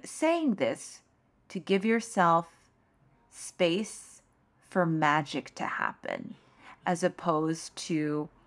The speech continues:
only allowing magic to happen when you are in the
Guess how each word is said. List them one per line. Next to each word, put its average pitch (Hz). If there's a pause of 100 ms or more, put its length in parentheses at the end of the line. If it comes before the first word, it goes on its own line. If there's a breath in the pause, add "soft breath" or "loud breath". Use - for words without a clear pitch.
(240)
only 185
allowing 165
magic 208
to 233
happen 262 (460 soft breath)
when 180
you 180
are 175
in 190
the 175